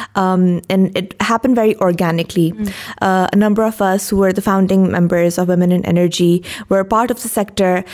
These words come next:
Speaker 1: um, and we realized that if it's not only a male-dominated sector,
Speaker 2: Mm.
Speaker 1: but that opportunities for growth were inhibited because women weren't getting access to the kind of professional development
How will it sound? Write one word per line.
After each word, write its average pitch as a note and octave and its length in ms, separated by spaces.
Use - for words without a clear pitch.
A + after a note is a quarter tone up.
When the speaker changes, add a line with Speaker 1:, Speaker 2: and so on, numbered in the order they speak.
Speaker 1:
um, G3 280
and A3 100
we B3 140
realized G#3+ 720
that F#3+ 240
if F#3+ 140
it's G3+ 340
not G#3 320
only G#3+ 320
a G3+ 60
male-dominated G#3 760
sector, F3 440
Speaker 2:
Mm. F#3+ 340
Speaker 1:
but G3 200
that G3+ 400
opportunities A3 680
for G3+ 180
growth A3+ 540
were F#3 180
inhibited G#3 640
because F#3+ 440
women G#3 340
weren't G3 240
getting G3 280
access G3 440
to G3 80
the F#3 80
kind F#3 220
of F#3+ 80
professional F3+ 460
development F#3 640